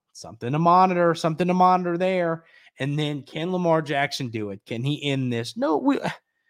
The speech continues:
we don't want Patrick Mahomes going to the Super Bowl. He's been in the Super Bowl too many times. He's, you know, he's too young to already have this many Super Bowls. He, he can, he can go home for once, okay? Go home.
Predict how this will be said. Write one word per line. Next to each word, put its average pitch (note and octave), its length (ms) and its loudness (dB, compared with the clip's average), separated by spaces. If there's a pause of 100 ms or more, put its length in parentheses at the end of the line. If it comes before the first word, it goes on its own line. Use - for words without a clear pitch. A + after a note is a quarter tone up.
(320)
we C#4 120 2
don't F#3+ 200 4
want B2 220 0
Patrick B2+ 380 -2
Mahomes A#2 400 -2
going A#2+ 180 -2
to A2 60 -4
the G#2 60 -12
Super B2 240 -8
Bowl. C#3+ 180 0
He's G#3 80 2
been C#4 160 0
in C4 60 4
the A#3 60 2
Super F#3+ 220 -4
Bowl F3 160 2
too D#3+ 180 -2
many C3+ 180 -2
times. G#2 540 -8
He's, D#3 220 -14
you A#3 140 0
know, A3+ 80 6
he's A3 100 4
too C#4+ 200 2
young G3 340 4
to C#3 80 0
already C3 240 4
have B2+ 160 0
this A#2+ 180 -6
many A#2+ 140 -2
Super A2+ 320 -8
Bowls. F2 320 -16
He, G#3 80 -4
he A3+ 220 -6
can, A3+ 200 -14
he B3+ 140 2
can A#3+ 100 2
go G#3+ 140 10
home C#3 360 0
for A#2 120 -6
once, F2+ 440 -10
okay? D3 220 -2
Go G#3 160 8
home. D3+ 260 4